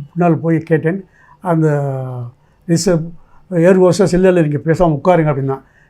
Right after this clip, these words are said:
"இல்லை, நான் சும்மா இருந்து பார்க்குறேன், என்ன நடக்குது பார்க்குறேன்." "இல்லை, பிளேனுடைய கதவுல ஒரு குண்டூசியில பத்துல ஒரு மடங்கு ஒரு சிறிய துவாரம் விழுந்து விட்டது."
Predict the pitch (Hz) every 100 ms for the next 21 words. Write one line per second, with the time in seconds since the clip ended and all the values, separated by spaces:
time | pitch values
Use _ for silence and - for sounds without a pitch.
0 | _ 196 180 160 147 170 190 180 170 170
1 | 165 156 151 135 156 151 143 127 127 120
2 | 123 _ _ _ _ 156 151 165 185 -
3 | _ _ _ _ _ - 180 208 175 147
4 | - 156 185 180 175 185 - 151 143 147
5 | 185 185 196 202 196 202 185 180 190 180
6 | 170 208 165 151 143 156 170 180 _ _
7 | 160 143 - 170 160 175 135 151 170 165
8 | 151 147 139 135